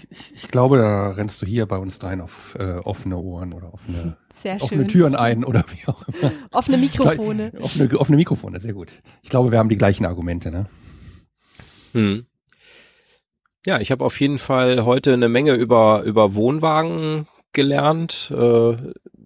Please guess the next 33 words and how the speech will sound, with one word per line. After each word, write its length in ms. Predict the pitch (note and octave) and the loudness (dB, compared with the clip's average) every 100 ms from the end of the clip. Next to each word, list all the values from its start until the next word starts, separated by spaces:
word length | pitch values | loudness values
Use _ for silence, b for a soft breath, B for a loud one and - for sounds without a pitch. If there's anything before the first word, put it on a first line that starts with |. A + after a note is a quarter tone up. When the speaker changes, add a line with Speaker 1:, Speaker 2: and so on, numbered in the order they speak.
| - | -8
Speaker 3:
dass 200 | A2+ A2 | -4 -2
manche 300 | G#2+ B2 B2+ | -2 0 0
von 180 | - A#2+ | 0 0
meinen 800 | A2+ A2 A2+ G#2+ G#2+ G#2+ G2+ - | 2 2 2 0 -2 -2 -6 -12
Ansichten 720 | - A#2 A2 A#2+ - - A#2+ A2+ | -4 -2 2 2 0 -2 0 2
oder 200 | F2+ F#2 | 2 2
meinen, 560 | F#2+ G2+ G2 F#2 F2+ - | 2 2 2 -2 -4 -6
äh, 320 | - - - | -6 -6 -4
Sachen 200 | G#2 G2 | -2 -2
schon 160 | - F2+ | -4 0
richtig 420 | G#2 - D3+ - | 0 -2 -6 0
waren 240 | C3+ C3+ | 0 2
und 100 | G#2+ - | -2 -2
andere 280 | G2 G#2 | -2 0
dann 160 | G2 F#2+ | 0 -2
vielleicht 300 | - F#2 - | 0 -2 -2
doch 80 | G2 | -6
noch 140 | G#2 | -6
ein 100 | G#2 | -4
bisschen 440 | F#2+ G2+ G2+ F#2 F2 B B B B B | -2 0 2 2 -2 B B B B B
zu 160 | - F#2 | -4 2
wenig 240 | F#2 G2 | 2 2
differenziert. 760 | - F#2+ F#2+ F2+ - - F#3 - | -2 0 0 0 0 0 0 0
Das, 180 | - | -2
äh, 420 | - - G2+ G2 F#2+ | -4 0 2 2 2
ist 120 | - | 0
auch, 80 | G2+ | -2
fand 180 | A2 G2+ | -2 0
ich 60 | |
auf 120 | F#2+ - | 0 0
jeden 140 | G2 | 0
Fall 200 | - F2+ | 0 0
spannend. 440 | - F2+ G#2+ D#3 | 0 -2 0 -4